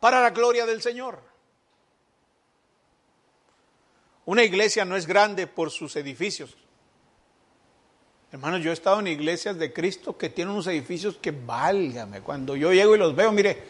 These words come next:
la quijada. <laughs> Si no meto las manos, se me va hasta el piso.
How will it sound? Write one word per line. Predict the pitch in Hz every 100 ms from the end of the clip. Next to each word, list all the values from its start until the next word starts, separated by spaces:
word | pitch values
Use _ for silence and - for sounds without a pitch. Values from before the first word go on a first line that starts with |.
| - - - - - -
la | 165 139
quijada. | 160 180 208 185 123 - - - - - - - - - - - - - -
<laughs> | - - 960 906 906 932 1017 988 1047 988 932 906 906 - 1047 - 1077 - - - - -
Si | - 175
no | 190
meto | 233 240 262
las | 233
manos, | 214 247 254 196
se |
me | 190
va | 185 180
hasta | 233
el | 220
piso. | - 190 233